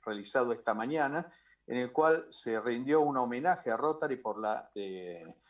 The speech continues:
la contribución en la lucha contra la polio por parte de parlamentarios y del primer ministro,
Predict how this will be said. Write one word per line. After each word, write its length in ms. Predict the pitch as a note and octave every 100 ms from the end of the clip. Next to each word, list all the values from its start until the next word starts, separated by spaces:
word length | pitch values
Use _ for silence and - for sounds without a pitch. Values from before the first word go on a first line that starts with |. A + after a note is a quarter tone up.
| _
la 160 | B2 A#2+
contribución 760 | B2 A#2 A#2 A#2 - D3 C#3+ C#3+
en 120 | A2
la 100 | G#2+
lucha 340 | B2 B2 A#2+
contra 320 | G#2 G#2+ G#2 G2+
la 180 | G#2
polio 400 | G3+ E3 B2+ G2
por 200 | - G2
parte 300 | - A#2 -
de 80 | G#2
parlamentarios 760 | G#2 G2+ G2+ G#2 G#2 F3+ F#3 -
y 20 | G2+
del 140 | F#2+
primer 320 | G2+ G2+ G#2
ministro, 640 | G2+ G2+ - - G2+ G2